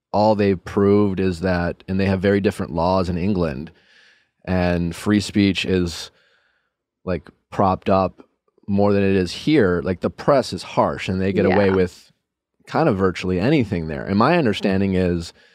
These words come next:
Speaker 1: the only thing that Johnny Depp lost there was them saying, like, "We see enough proof to sug-, to, to say that this paper's not liable for doing that."
Speaker 2: Yeah.
Speaker 1: Well, I don't know if that necessarily, I have, still have yet to see any hard evidence that Johnny,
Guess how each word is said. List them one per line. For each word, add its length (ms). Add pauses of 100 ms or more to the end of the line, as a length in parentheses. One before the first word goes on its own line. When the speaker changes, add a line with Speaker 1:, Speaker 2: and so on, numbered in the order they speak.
(280)
Speaker 1:
the 120
only 200
thing 180
that 160
Johnny 240
Depp 260
lost 420
there 220
was 440
them 180
saying, 400
like, 260 (1040)
"We 140
see 180
enough 300
proof 320
to 80
sug-, 240 (220)
to, 120
to 220
say 200
that 200
this 160
paper's 400
not 240
liable 400
for 100
doing 320
that." 80
Speaker 2:
Yeah. 300 (400)
Speaker 1:
Well, 180
I 140
don't 100
know 120
if 80
that 100
necessarily, 960 (840)
I 140
have, 140
still 200
have 120
yet 140
to 100
see 160
any 140
hard 320
evidence 380
that 220
Johnny, 580